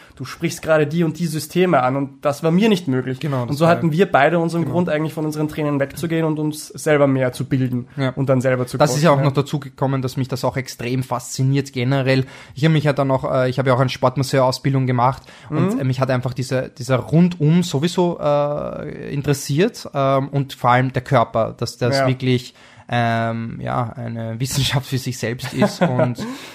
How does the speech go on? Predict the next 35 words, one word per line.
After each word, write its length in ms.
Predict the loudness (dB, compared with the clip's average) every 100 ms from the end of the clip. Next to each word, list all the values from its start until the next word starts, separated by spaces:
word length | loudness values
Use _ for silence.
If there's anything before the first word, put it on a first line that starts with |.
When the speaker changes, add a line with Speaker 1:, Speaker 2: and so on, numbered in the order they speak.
| -12
Speaker 2:
deswegen, 200 | -2 2 4
Speaker 1:
Ja. 400 | 4 0 -6 -6
Speaker 2:
ähm, 340 | -6 -10 -12 -8
Speaker 1:
Du 60 | -2
hast 60 | 0
Speaker 2:
ja. 20 |
Speaker 1:
grad 80 | 2
vorher 200 | 4 4
gesagt, 280 | 4 2 0
der 80 | 0
Körper 280 | 2 4
als 160 | 4 2
Maschine. 420 | -2 -2 -2 -2
Ich 80 | -2
glaub, 140 | -2 0
in 60 |
der 80 | 0
längsten 340 | 0 -2 -4 -2
Zeit 200 | -2 0
der 60 | 0
Menschheit, 460 | 0 2 0 0
oder 100 | -2
es 100 | -4
gab 180 | -4 -4
zumindest 400 | -2 0 0 0
eine 160 | 0 0
lange 280 | 2 2 0
Phase 360 | 2 4 4
in 60 | 2
der 100 | 0
Menschheitsgeschichte, 720 | 0 -4 -8 -8 -8 -8 -6
wo 60 |
man 120 | -4 -2
gedacht 260 | -2 0
hat, 120 | -2